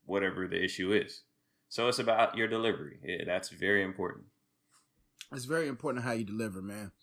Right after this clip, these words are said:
Speaker 2: And same thing for ladies to your man. There's a, just because a man is an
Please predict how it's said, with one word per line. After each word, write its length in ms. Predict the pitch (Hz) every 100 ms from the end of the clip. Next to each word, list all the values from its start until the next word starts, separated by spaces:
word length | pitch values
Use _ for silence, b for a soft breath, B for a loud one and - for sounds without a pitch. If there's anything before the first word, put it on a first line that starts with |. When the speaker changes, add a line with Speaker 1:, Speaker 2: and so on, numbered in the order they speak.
| B B B B B
Speaker 2:
And 200 | 110 117
same 300 | - 151 151
thing 220 | - 156
for 100 | 151
ladies 380 | 131 135 147 143
to 120 | -
your 180 | 139 139
man. 500 | 135 147 151 101 76 - _ -
There's 200 | 123 127
a, 140 | 117 110 117
just 220 | 143 -
because 260 | 151 156 127
a 80 |
man 400 | 113 127 143 139
is 140 | 131
an 80 | 107